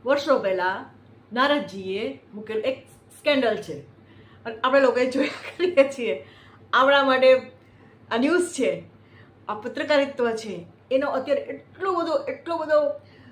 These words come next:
લોકોને એટલું બધું ગમે છે, એટલું બધું ગમે છે. અને એક નહીં, તમે ટી વી પર જોજો, કેટલી બધી ન્યૂઝ ચેનલ હશે.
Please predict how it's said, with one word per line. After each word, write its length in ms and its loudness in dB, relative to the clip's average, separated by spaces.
લોકોને 300 2
એટલું 260 -2
બધું 140 -2
ગમે 340 4
છે, 120 0
એટલું 340 -4
બધું 200 2
ગમે 140 -2
છે. 100 -2
અને 300 -2
એક 240 -2
નહીં, 220 -2
તમે 160 -4
ટી 120 -4
વી 60 -4
પર 160 0
જોજો, 200 -2
કેટલી 180 -6
બધી 140 -2
ન્યૂઝ 220 -2
ચેનલ 320 -4
હશે. 200 -8